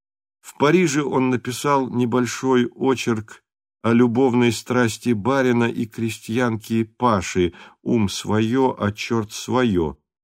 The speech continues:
который можно счесть за первый подход – к житию одной бабы и отчасти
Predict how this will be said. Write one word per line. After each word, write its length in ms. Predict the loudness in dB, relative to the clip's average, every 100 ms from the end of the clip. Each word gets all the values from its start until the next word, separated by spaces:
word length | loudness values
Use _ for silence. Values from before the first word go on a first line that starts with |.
| _ _ _
который 340 | -8 -4 0 2
можно 380 | 2 2 0
счесть 560 | -2 -2 -6 -6 -6 -10
за 240 | -4 -4
первый 480 | -2 -2 0 2 2
подход – 680 | 0 -4 -4 -4 -4 -4 -8 _ _ _ _
к 80 | -10
житию 760 | -4 -4 -2 0 2 2 2 0
одной 440 | -2 0 0 0
бабы 520 | 0 0 0 2 0 -2 -6
и 140 | -4
отчасти 1000 | -2 -4 -4 -4 0 0 0 -2 -2 -2